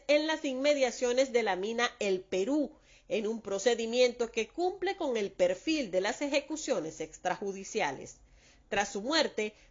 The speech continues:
mineros realizaron constantes protestas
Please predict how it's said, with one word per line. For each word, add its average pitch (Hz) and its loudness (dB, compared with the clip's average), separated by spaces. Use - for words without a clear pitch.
mineros 359 2
realizaron 294 2
constantes 311 0
protestas 262 2